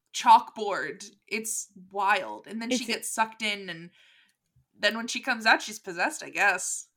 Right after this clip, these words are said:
Speaker 2: Yeah. That's how it happens.
Speaker 1: But, like, is she even really possessed? Because, like, the movie seems very confused as to what exactly is happening to Vicky.
Speaker 2: Well, Taylor, I choose to call it possession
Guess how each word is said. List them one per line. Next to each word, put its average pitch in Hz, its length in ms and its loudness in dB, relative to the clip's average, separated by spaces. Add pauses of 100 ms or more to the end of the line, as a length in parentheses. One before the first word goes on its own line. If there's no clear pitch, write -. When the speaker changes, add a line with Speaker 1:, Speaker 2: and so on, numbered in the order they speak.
(160)
Speaker 2:
Yeah. 233 300 4 (340)
That's 262 160 2
how 349 120 10
it 349 60 6
happens. 220 580 0 (640)
Speaker 1:
But, 554 160 6
like, 659 220 0 (560)
is - 80 -2
she - 180 0 (280)
even 587 200 -4
really 554 420 -4
possessed? 440 420 0
Because, 392 280 -4
like, 415 160 -2
the 415 60 -2 (160)
movie 427 180 -6
seems 294 400 -4
very 247 260 2
confused 220 540 -6
as 190 120 -4
to 240 100 -6
what 262 220 0
exactly 202 640 0
is 185 100 -6
happening 226 500 -2
to 277 120 -8
Vicky. 311 520 -8 (760)
Speaker 2:
Well, 330 220 8
Taylor, 320 520 6
I 349 220 12
choose 381 300 2
to 330 80 -8
call 285 260 6
it 254 100 -2
possession 233 640 4